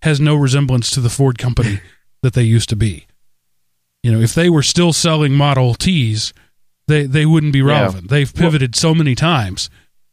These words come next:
Speaker 1: Um, you know, H P is another great example. H-, how many things has H P been over the years?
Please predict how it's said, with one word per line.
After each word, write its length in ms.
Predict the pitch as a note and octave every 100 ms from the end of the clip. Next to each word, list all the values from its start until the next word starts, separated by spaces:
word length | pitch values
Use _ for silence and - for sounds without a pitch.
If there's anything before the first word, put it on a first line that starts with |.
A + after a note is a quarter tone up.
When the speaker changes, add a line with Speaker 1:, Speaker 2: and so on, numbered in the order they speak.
| -
Speaker 1:
Um, 500 | B2 A#2 A2+ A2+ - C#3+
you 100 | C3
know, 160 | A#2+
H 300 | D3 F3 -
P 340 | - F#3+ A#2+ G2+
is 120 | B2
another 260 | C3+ C#3 C3
great 220 | B2+ A#2+
example. 540 | A2 B2+ B2 F#2 - - -
H-, 280 | C#3 E3 D3
how 120 | E3
many 160 | F#3 D#3
things 260 | E3 D#3
has 180 | C#3+ B2+
H 260 | C#3 D3+ -
P 160 | D3 C3+
been 280 | B2 C#3+
over 180 | C3 A#2+
the 80 | A2+
years? 200 | C3+